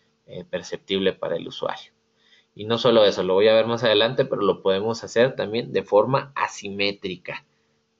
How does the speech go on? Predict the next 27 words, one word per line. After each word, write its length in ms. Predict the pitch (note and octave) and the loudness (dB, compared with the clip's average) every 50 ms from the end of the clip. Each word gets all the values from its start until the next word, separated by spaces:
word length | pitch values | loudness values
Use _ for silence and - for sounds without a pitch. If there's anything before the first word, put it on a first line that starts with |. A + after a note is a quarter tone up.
| _ | _
¿verdad? 400 | - G2 G2 G2 G2+ - - - - | -10 -4 -2 -2 -2 -2 -4 -8 -10
Esto 260 | G#2 G2 - _ - | -10 -10 -6 _ 2
es 340 | G#2+ G#2 G#2 - - - _ _ _ _ _ _ _ | 2 2 2 0 -6 -16 _ _ _ _ _ _ _
casi, 280 | - G#2+ - - B2+ | -4 -4 -2 -4 -2
casi 240 | G2+ A2 G#2+ A2 A#2 | 0 2 2 2 0
como 280 | - - G#2 G2+ G2 F#2+ | -4 -6 -6 -4 -6 -6
si 180 | - - G2+ | -6 -6 -6
el 300 | G2 F#2 F#2 F#2 F#2 F2+ | -4 -4 -4 -6 -8 -4
radio 720 | F#2 G2+ G2 G#2 G#2+ A2 A2 G#2+ G#2+ G#2+ G#2 G2 F#2+ F2 - | -2 -2 0 2 4 4 6 6 6 6 4 2 0 -2 -6
fuera 500 | - - - G2+ G2 G2+ G2+ G2 G2 F#2+ | -10 -2 0 2 2 2 2 0 -2 -6
full 300 | - - G#2+ G#2 G2+ G2 | -6 -6 -6 -4 0 2
duplex, 520 | G#2+ G#2 F#2+ - G2+ G2+ G2 - - - | 2 2 2 0 -4 -6 -6 -8 -10 -14
una 200 | G2+ G2 G2+ G2+ | -12 -12 -12 -10
frecuencia 480 | - - F2 - F#2+ F#2+ F#2+ G#2 G#2 - | -8 -10 -8 -8 -8 -8 -6 -8 -8 -6
para 180 | G2 F#2+ F2 | -8 -8 -8
transmisión 540 | - F#2 F#2+ F#2+ F#2 F2 - - G2+ G#2 G#2 | -10 -14 -16 -16 -16 -14 -10 -8 -8 -6 -6
y 20 | G2 | -6
otra 360 | G2 - G#2+ G#2+ G2+ G2+ - _ _ _ _ _ - | -8 -6 -4 -4 -4 -4 -8 _ _ _ _ _ -16
diferente 480 | G2+ F#2 - - - F#2 F2+ - E2+ | -14 -8 -4 -4 -4 -4 -6 -10 -12
para 360 | - - - - - - - _ _ _ - | -12 -10 -10 -10 -12 -14 -16 _ _ _ -10
recepción. 480 | G#2 F#2+ - F#2 - - - E2+ F2 | -10 -8 -8 -12 -14 -14 -12 -10 -8
Lo 80 | E2+ E2 | -6 -6
voy 160 | - - - | -6 -6 -4
a 80 | - F#2 | -4 -2
ver 140 | F#2 F2+ | -2 -4
un 60 | F#2 - | -4 -8
poquito, 540 | - F2+ - - F2 - - F#2 F2+ F2 | -14 -16 -16 -16 -18 -10 -8 -8 -8 -8